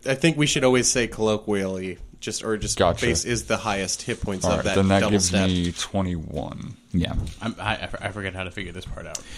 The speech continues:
Speaker 3: So what, what, what is your core? What's your step one?
Speaker 4: Core champion, step one champion, and scoundrel.
Speaker 3: Uh,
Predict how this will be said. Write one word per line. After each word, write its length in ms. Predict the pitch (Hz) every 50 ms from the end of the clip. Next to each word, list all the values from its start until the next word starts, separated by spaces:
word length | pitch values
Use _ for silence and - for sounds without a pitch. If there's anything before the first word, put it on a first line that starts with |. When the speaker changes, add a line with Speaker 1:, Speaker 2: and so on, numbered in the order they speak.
| - - - - -
Speaker 3:
So 180 | - 143 123
what, 340 | 107 - - 120 127 120 -
what, 260 | - 104 104 117 113 113 110 -
what 160 | 92 101 101
is 100 | 98 90
your 80 | 104 90
core? 240 | - - 98 90 87
What's 200 | 82 82 78 -
your 60 | 90
step 220 | - - 82 - -
one? 180 | 82 85 85
Speaker 4:
Core 260 | - - 120 117 117
champion, 640 | 117 - - 107 104 98 - 104 98 95 95 95 95 95
step 300 | - - 104 98 92 -
one 240 | 98 95 95 92
champion, 480 | 87 - - 98 90 85 - 92 90 90
and 240 | 82 87 87 87 87
scoundrel. 560 | - - - 90 85 82 82 - 78 80 80 - - - - - - - - - - -
Speaker 3:
Uh, 340 | - 98 95 92 90 87 85